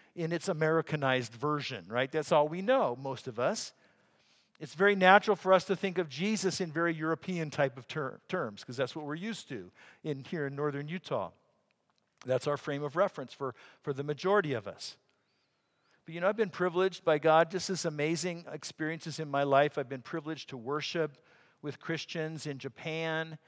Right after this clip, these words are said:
in the Philippines, in Singapore, in Malaysia, in Thailand, to sit there and sing songs of worship to God in languages that I have no idea what they're saying. But I know they're worshiping God, and we're worshiping to, him together.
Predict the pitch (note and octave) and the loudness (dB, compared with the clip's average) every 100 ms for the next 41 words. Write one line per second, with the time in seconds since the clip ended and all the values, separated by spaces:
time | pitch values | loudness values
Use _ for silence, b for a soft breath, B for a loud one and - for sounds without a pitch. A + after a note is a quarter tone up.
0 | b b b - B2 A2 - E3+ E3+ E3+ | b b b -10 -8 -8 -4 0 2 0
1 | - F3 E3+ E3+ E3+ - - C#3 A#2+ A2+ | -6 -8 -8 -8 -10 -12 -14 -10 -8 -8
2 | - - E3+ E3 - E3+ D#3+ D3+ C3 A2+ | -8 -6 -4 -6 -6 -4 -2 -2 -4 -8
3 | A2 B2+ D#3 F3 D3+ D#3 C3+ A2 - - | -6 0 2 0 -4 -6 -6 -8 -8 0
4 | D#3 E3 D#3 D3+ D3+ C#3+ A2+ - E3+ - | 0 0 -2 -2 -4 -8 -8 -6 -4 -2
5 | F3 C3+ B2+ - E3 D3+ B B _ - | -2 -2 -6 -6 -6 -8 B B _ -2
6 | F3 E3+ F3+ D#3+ A#2+ C#3+ E3 E3 C3 B2 | 0 0 -2 -6 -6 -6 -6 -8 -4 2
7 | C3+ D3+ C#3+ B2+ C#3 D#3 D3+ C#3 B2 A#2 | 4 6 4 0 -2 -2 -6 -8 -4 2
8 | A#2+ C#3+ C3 C#3+ C#3+ C3+ C#3 C3 D3 D3+ | 2 2 0 -2 -2 -2 -2 0 -2 -2
9 | C#3 - C#3 D3 D#3+ b b b b b | -4 -4 -4 -4 -8 b b b b b
10 | b b b _ D3 C#3 C#3+ C#3+ D#3 D#3 | b b b _ 2 2 0 -2 -2 -4
11 | C#3+ D#3+ - D3 E3 D3 D3+ D3+ A2+ A#2 | -4 -6 -6 -10 -6 -4 -4 -4 -8 -10
12 | A#2+ C3+ - C#3+ D3+ C#3+ C#3 B2+ C3+ D3+ | -8 -8 -8 -10 -10 -10 -12 -12 -12 -12
13 | C3 B2 C3+ B2 G2 G2 | -10 -6 -4 -4 -10 -14